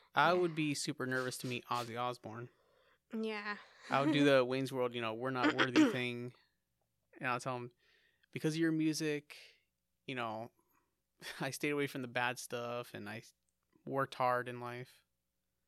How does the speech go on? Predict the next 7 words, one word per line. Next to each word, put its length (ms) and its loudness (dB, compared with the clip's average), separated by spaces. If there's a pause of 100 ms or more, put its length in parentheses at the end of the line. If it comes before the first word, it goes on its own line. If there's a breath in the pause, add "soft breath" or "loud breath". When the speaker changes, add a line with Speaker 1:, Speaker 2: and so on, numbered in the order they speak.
(920)
Speaker 1:
But 300 -4
Speaker 2:
Yeah. 80 -16 (220)
Speaker 1:
I, 120 2
d-, 140 -4
I 80 4
did 160 4
meet 260 6